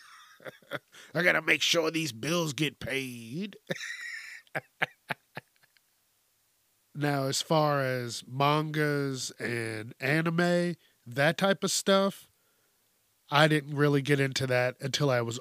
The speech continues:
older. Now, I remember, like, my sister, she really, really, really, really enjoyed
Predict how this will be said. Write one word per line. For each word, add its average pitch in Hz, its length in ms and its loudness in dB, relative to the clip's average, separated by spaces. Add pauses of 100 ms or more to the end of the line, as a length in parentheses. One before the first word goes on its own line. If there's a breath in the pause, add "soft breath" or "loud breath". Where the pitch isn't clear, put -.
older. 113 480 4 (440 soft breath)
Now, 139 140 2
I 139 160 8
remember, 139 960 4
like, 123 220 -4
my 117 140 -4
sister, 120 720 2 (280 soft breath)
she 165 400 2
really, 147 840 2 (400)
really, 151 640 6
really, 139 640 2
really 135 640 4
enjoyed 123 880 0